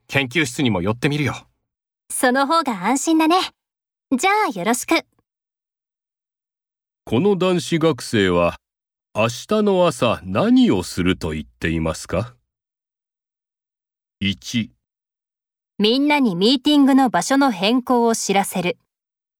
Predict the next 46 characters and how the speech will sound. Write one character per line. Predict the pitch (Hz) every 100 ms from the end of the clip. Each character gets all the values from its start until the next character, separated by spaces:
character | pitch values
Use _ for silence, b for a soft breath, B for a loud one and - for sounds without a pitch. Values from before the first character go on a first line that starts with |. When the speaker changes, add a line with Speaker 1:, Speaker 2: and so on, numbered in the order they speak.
| _ _ _ _ -
Speaker 3:
二。 | 92 113 123 - _ _ _ _ _ _ _ _ -
Speaker 2:
メ | 190 247 285
ー |
ル | 285
で | 277
先 | - 226 294
生 | 285 320 320
に | 233 165
ミ | 175 254
ー |
テ | 247 285
ィ |
ン | 262
グ | 247
の | 247
時 | 233 254
間 | - 262 277
を | 262
伝 | 247 - 214 202
え |
る。 | 185 - _ _ _ _ _ _ _ _ -
Speaker 3:
三。 | - 107 127 95 90 _ _ _ _ _ _ _ _ _ _ -
Speaker 2:
先 | - 240 302
生 | - 339 311
の | 214
研 | - 220 269
究 | 240 302 294
室 | - - 220
へ | 175
行 | 156
っ |
て | _ 185 170
ミ | 175 254
ー |
テ | - 277
ィ |
ン | 262
グ | 240
の | 254 220
場 | 170
所 | - 240 262
を |
伝 | - - 202 190
え |
る。 | 175 - _ _ _ _ _ _ _ _ _ -
Speaker 3:
四。 | 90 143 123